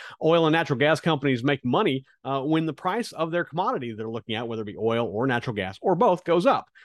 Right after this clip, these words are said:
So you have increased demand for natural gas due to the summer heat. Then you have higher prices, and that means greater profits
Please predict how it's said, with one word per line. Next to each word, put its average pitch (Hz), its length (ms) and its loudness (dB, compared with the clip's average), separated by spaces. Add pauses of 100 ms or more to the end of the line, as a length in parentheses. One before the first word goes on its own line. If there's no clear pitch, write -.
So 127 160 -2
you 117 160 -2
have 104 100 -4
increased 247 380 -2
demand 220 340 2
for 190 140 -2
natural 160 300 -4
gas 104 280 -6
due 110 120 -10
to 113 60 -8
the 120 80 -8
summer 117 260 -4
heat. 92 200 -10
Then 110 120 -6
you 117 120 0
have 107 200 -2
higher 185 360 0
prices, 113 520 -4
and 139 80 -6
that 165 160 -4
means 151 220 0
greater 123 300 -2
profits 98 500 -10